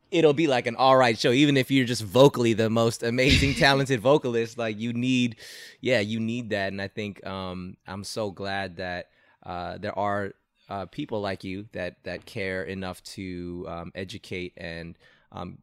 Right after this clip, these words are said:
Speaker 1: you so don't have to, you know what I'm saying? Like you, like you said, you, you've had your career, and you could just be like, "Cool, that's for me," and, like, let me just take care of myself. But,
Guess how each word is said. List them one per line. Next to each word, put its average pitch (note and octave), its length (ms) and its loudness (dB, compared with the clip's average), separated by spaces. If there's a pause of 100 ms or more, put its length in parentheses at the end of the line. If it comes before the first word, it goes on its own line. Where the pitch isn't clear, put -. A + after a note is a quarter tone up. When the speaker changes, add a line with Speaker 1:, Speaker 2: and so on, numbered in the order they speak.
(200)
Speaker 1:
you G#2+ 140 -8
so C3+ 260 2
don't A#2+ 200 0
have A#2+ 260 -2
to, F#2 260 -10
you G2 160 -10
know G2 60 -6
what F#2+ 80 -6
I'm G2 80 -8
saying? G#2+ 220 -8
Like G2 120 -8
you, A2 240 -10
like G#2 160 -8
you G#2 60 -12
said, G2+ 260 -8
you, G2+ 120 -8
you've G2 180 -10
had C3 240 -2
your C#3 100 -2
career, A2+ 720 -2
and G#2 400 -6 (100)
you G#2+ 160 -10
could A2 160 -6
just G2 160 -12
be A2 80 -6
like, G#2+ 160 -6
"Cool, D3 360 -4
that's F#2 240 -10
for A2+ 160 -6
me," A#2+ 320 -8
and, G2 200 -10
like, F#2+ 200 -12
let F#2+ 120 -12
me G#2 140 -8
just G2+ 260 -12
take G#2+ 140 -6
care G#2 160 -10
of F#2+ 60 -10
myself. G2 480 -10
But, F#2 220 -10